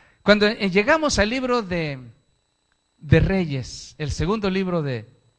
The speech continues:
Reyes, el capítulo cinco y el verso uno en adelante, ya el pastor Ricardo lo leyó hace un rato,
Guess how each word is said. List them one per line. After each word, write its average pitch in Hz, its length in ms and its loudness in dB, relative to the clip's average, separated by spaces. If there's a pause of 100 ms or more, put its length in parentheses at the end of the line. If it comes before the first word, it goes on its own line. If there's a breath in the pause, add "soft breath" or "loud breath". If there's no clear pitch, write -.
(420)
Reyes, 120 640 -8 (560)
el 160 140 -2
capítulo 208 680 -6 (720)
cinco 151 720 -4 (640 soft breath)
y 165 160 2
el 156 160 2
verso 170 1000 -4 (220)
uno 226 320 4
en 170 120 2
adelante, 156 800 2 (2000)
ya 185 200 -8
el 190 100 -10
pastor 156 580 -6 (220)
Ricardo 156 480 -6
lo 151 140 -2
leyó 151 260 0
hace 165 220 0
un 143 100 -4
rato, 123 420 -6